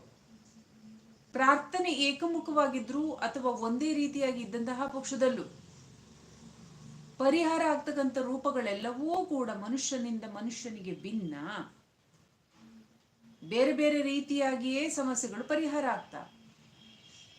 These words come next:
ಹಾಗಾಗಿ ಒಂದು ಪರಿಹಾರ ಎಲ್ಲರಿಗೂ ಕೂಡ ಸಮಾನಾಂತರವಾಗಿ ಫಲಿತಾಂಶವನ್ನ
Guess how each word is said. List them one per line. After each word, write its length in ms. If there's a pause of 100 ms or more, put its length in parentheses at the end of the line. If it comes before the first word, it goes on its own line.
(680)
ಹಾಗಾಗಿ 360
ಒಂದು 420
ಪರಿಹಾರ 580
ಎಲ್ಲರಿಗೂ 600
ಕೂಡ 220
ಸಮಾನಾಂತರವಾಗಿ 1200
ಫಲಿತಾಂಶವನ್ನ 880